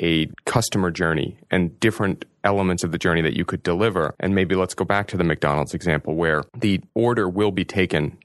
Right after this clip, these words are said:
digitally by that kiosk. The burger is still going to be prepared by a person, and the bag is probably still gonna be handed over the counter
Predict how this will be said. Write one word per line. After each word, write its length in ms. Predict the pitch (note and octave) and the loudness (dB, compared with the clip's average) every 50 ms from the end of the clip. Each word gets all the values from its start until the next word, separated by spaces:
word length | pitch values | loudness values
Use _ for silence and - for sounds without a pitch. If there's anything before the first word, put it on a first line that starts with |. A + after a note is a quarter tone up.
| _ - - | _ 0 2
digitally 520 | G#2+ F#2+ F2+ - - - - - F#2+ - | 2 2 2 0 0 0 0 -2 -2 0
by 160 | E2 E2 E2 | 0 0 2
that 220 | D#2+ E2 D#2 - - | 2 0 -2 -2 -4
kiosk. 580 | - - E2 - - D#2 - - - - - - | -2 0 0 2 0 -2 -4 -10 -16 -16 -14 -6
The 100 | - G2+ | -6 -6
burger 600 | F2+ - A2 A#2 B2 A2+ - F#2+ E2+ D#2+ D#2+ - - | -2 0 0 0 0 0 0 0 0 0 -2 -2 -4
is 140 | F#2+ F#2 - | -4 -2 -2
still 480 | - - - - A2 G#2 G2 G2 F#2+ | -2 -2 -2 0 0 2 2 2 0
going 320 | F#2 G2 F#2 F2 E2+ E2+ E2+ | 0 0 0 0 0 0 -2
to 120 | - F2 | -4 -2
be 200 | - F2 E2 D#2+ | 0 2 2 2
prepared 800 | - - F2+ D#2+ - - - F#2+ F#2+ F2+ E2+ D#2+ D#2 D#2 - - - - | 2 0 -2 -2 -2 -2 -4 0 2 2 2 2 0 -2 -4 -10 -18 -10
by 220 | - F#2+ G2+ G2 F#2 | -4 -2 0 2 2
a 100 | F2 E2+ | 0 -2
person, 480 | - - F#2+ E2+ - - - - - - | -2 -4 -2 0 0 0 -2 -4 -4 -2
and 280 | G#2 G#2 G2+ G2 G2 F2+ | 0 0 2 2 0 -2
the 80 | G2+ | -2
bag 380 | F2+ - G#2 G#2 G2+ F#2+ F#2+ E2+ | -2 0 0 2 2 0 0 -2
is 80 | F2 - | -2 -2
probably 280 | - F2 D#2+ D#2 F2 | -2 -2 0 0 -2
still 200 | - - G#2 F#2+ | -2 0 0 0
gonna 160 | F2 F#2 F2+ | 2 0 0
be 80 | D#2+ E2+ | 0 -2
handed 420 | - - - G2+ F#2+ F#2+ E2+ D#2+ | -4 -4 -2 0 0 2 2 2
over 200 | E2+ E2+ E2 E2 | 2 0 0 0
the 80 | D#2+ D#2+ | -2 -2
counter 440 | - - E2+ D#2 E2+ - D#2+ - | -2 -2 -4 -2 0 -2 -2 -2